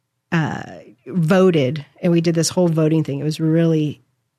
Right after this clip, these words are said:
it was amazing to see the kids be able to see what it's like to vote for somebody. And so they, uh, had student council, president, vice president, treasurer, and secretary, and so on.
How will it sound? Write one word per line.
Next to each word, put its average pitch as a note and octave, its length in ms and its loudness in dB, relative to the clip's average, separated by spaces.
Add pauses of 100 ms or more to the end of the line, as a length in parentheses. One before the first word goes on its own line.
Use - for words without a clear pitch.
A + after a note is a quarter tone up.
(160)
it E3+ 80 2
was D#3+ 200 2
amazing D#3+ 560 2
to D#3 80 0
see D#3 160 -6
the D#3 100 -4
kids D#3+ 400 -4
be D#3+ 140 0
able D3+ 180 -2
to C#3 240 -6 (360)
see F3+ 200 0
what E3 140 4
it's - 120 -8
like D3+ 200 0
to C#3 440 -2 (140)
vote D3+ 420 -2
for D3 440 -2 (100)
somebody. D3 720 -2
And E3 120 2
so D#3+ 140 -2
they, D#3 340 -2
uh, D3 240 -2
had E3 300 -4
student G#3 300 0
council, E3+ 360 -2
president, F3+ 480 0
vice D#3+ 260 -4
president, D#3 420 -6
treasurer, D3+ 320 -8
and D3 100 -8
secretary, D3 480 -8
and D#3 100 -8
so D3 180 -12
on. E3 180 -14